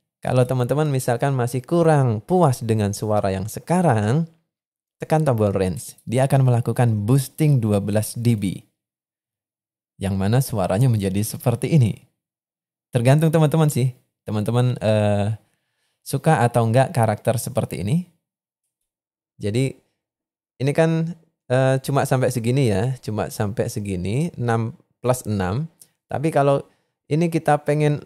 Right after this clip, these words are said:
lebih tinggi lagi, bisa nggak, Mas? Bisa. Teman-teman tekan tombol ini. Maka, eh, range-nya akan ditambahkan. Jadi,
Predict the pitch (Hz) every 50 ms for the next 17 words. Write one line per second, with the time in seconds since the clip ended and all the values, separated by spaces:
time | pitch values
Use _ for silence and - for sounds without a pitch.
0 | - - - 127 123 135 135 135 - 147 139 131 135 139 131 139 156 170 143 139
1 | 135 - 180 156 131 123 123 131 135 - - - 110 143 170 165 - 113 123 131
2 | 127 - _ _ _ _ _ _ - 123 117 110 123 135 135 131 - 131 120 -
3 | - 120 123 127 127 127 131 - 113 107 101 101 98 92 90 - 80 117 - _
4 | _ _ _ _ _ _ - 98 95 - - 135 135 139 143 147 143 - _ _
5 | _ _ _ _ _ _ _ _ _ _ _ - - 117 - 160 160 - 139 139
6 | 143 147 143 - 147 160 151 139 131 - 143 135 120 117 - - 120 113 113 107
7 | 113 110 117 - - 95 85 78 - 127 - _ _ _ _ _ _ _ _ _
8 | _ 101 113 113 110 104 127 143 151 151 156 156 -